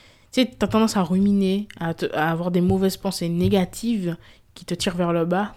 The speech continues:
pour te ramener à ce que tu n'es pas, c'est-à-dire quelqu'un qui ne peut pas, quelqu'un qui ne, n'y arrivera pas. Euh, ça. Et puis la deuxième chose, c'est passer à l'action, passer à l'action, passer à l'action, encore et encore. Commencer à ton niveau et petit à petit augmenter la,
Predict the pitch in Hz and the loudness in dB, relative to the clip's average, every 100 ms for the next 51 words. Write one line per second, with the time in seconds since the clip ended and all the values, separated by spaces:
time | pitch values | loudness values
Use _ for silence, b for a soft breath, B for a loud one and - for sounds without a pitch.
0 | - 180 - 196 202 220 214 175 170 - | -8 -8 -2 2 2 2 0 -2 -4 -8
1 | - - 185 185 170 165 151 - 156 160 | -12 -10 -4 -2 -2 -6 -12 -14 -8 -6
2 | 175 156 151 175 180 165 165 - 151 - | -6 -8 -8 -8 -4 -4 -4 -8 -12 -16
3 | b b b - 156 170 160 170 160 151 | b b b -16 -10 -8 -6 -4 -4 -4
4 | 151 151 160 165 156 165 156 151 - - | -6 -6 -4 -4 -4 -4 -6 -8 -10 -20
5 | - _ - 151 147 143 143 143 175 - | -20 _ -8 -4 -2 -2 -4 -8 -10 -12
6 | - 175 214 285 B B B - 165 175 | -6 0 0 -2 B B B -10 -4 0
7 | 170 175 190 202 247 226 175 180 - 180 | 2 2 2 2 0 -2 -4 -4 0 0
8 | 175 196 - 180 180 165 - 175 175 - | 0 -4 -6 -6 -4 -6 -8 -8 -8 -6
9 | 175 170 - 175 - 180 175 170 160 - | -6 -6 -8 -8 -4 -2 -2 -6 -12 -6
10 | 175 175 - 202 202 196 170 175 196 160 | -4 -2 -2 -2 0 0 0 0 -2 -4
11 | - 180 170 - 202 175 165 160 180 156 | -8 -8 -8 -4 -2 -2 -4 -8 -6 -6